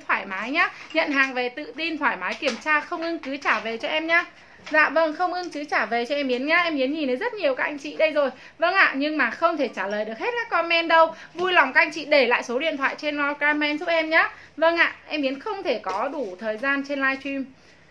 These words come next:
để trả lời từng anh chị một. Em Yến nhìn thấy rồi ạ, các anh chị yên tâm. Em Yến có một, à, À,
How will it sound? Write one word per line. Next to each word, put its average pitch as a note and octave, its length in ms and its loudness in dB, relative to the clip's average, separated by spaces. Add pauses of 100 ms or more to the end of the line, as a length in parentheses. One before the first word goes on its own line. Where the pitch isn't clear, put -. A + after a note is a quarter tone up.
(160)
để A#3 180 0
trả G#3 220 0
lời A3 300 0
từng C4 120 2
anh D4+ 180 0
chị D4+ 180 -8
một. B3+ 220 -2
Em D4 140 0
Yến C4+ 160 0
nhìn F4 160 -2
thấy C#4 100 2
rồi D#4+ 180 2
ạ, B3+ 180 4
các D#4 60 0
anh D4+ 120 -4
chị D#4+ 100 -10
yên D#4+ 200 -6
tâm. D#4+ 240 4 (120)
Em D4 160 -4
Yến C4+ 200 -2
có A#3 240 -4
một, D4 280 0
à, A3 100 -6 (1400)
À, G#3+ 280 -2